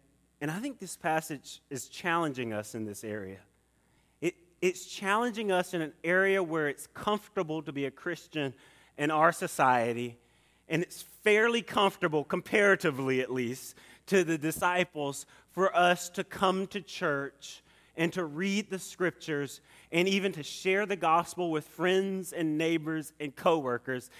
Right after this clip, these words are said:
It's fairly comfortable and easy for us to do that. In this world, we have to seriously consider the steps that we take to deepen our faith in Jesus Christ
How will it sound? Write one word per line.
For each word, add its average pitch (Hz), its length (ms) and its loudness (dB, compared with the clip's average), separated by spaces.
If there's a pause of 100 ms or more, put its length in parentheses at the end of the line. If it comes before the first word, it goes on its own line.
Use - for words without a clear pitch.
(180)
It's 180 180 0
fairly 208 520 2
comfortable 208 640 0
and 170 140 0 (120)
easy 190 400 -2
for 190 160 -2
us 175 160 -2
to 175 80 -4
do 175 240 -2
that. 127 260 0 (720)
In 190 160 4
this 269 220 -2
world, 208 260 2
we 185 80 0
have 175 160 -4
to 165 80 -12
seriously 240 640 -6
consider 165 580 0 (280)
the 160 100 -2
steps - 680 0
that 220 120 -6
we 214 120 -4
take 143 480 -2 (220)
to 202 100 -2
deepen 226 520 -2
our 214 160 2
faith 202 420 -2
in 185 120 2
Jesus 165 360 -4
Christ 160 500 0